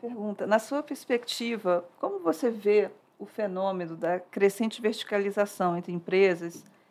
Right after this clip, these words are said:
em diversos setores da economia? Quais são os poten-, potenciais riscos e benefícios dessas operações?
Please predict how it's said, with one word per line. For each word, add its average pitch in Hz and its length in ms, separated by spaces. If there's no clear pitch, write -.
em 202 80
diversos 208 600
setores 185 540
da 180 280
economia? 180 800
Quais 220 180
são 220 120
os 214 100
poten-, 214 540
potenciais 196 640
riscos 190 640
e - 20
benefícios 180 720
dessas 165 320
operações? 165 840